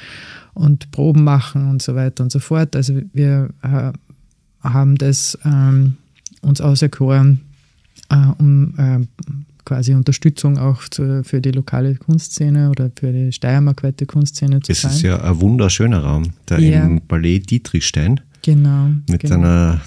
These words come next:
Speaker 2: <laughs> wahnsinnig tollen, äh, also ein Deckengemälde und so ein barocker Saal.
Speaker 1: Genau, also das, das eignet sich wirklich sehr, ähm, um dort, ähm, einfach Dinge auszuprobieren und, und, äh, und Experimentelles auch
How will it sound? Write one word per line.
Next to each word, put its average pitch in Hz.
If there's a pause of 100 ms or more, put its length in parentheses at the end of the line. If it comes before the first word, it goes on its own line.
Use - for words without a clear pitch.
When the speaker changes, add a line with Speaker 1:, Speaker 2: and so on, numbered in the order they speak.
(320)
Speaker 2:
<laughs> -
wahnsinnig 104
tollen, 92 (180)
äh, 82 (240)
also 87
ein 87
Deckengemälde 104
und 82
so 90
ein -
barocker 85
Saal. 98 (840)
Speaker 1:
Genau, 147
also 160
das, 160
das 147
eignet 143
sich 147
wirklich 147
sehr, 139
ähm, 143
um 143
dort, 127
ähm, 139
einfach 135
Dinge 143
auszuprobieren 139
und, 131
und, 135
äh, 131
und - (800)
Experimentelles 139
auch 127